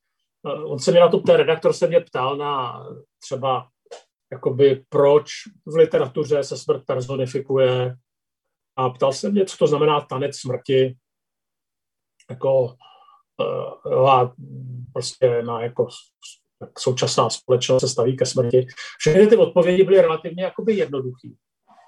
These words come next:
A nejtěžší pro mě bylo vysvětlit,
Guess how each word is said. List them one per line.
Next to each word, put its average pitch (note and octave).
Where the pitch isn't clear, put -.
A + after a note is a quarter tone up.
A B2+
nejtěžší E3
pro F#3
mě F3
bylo C3+
vysvětlit, C3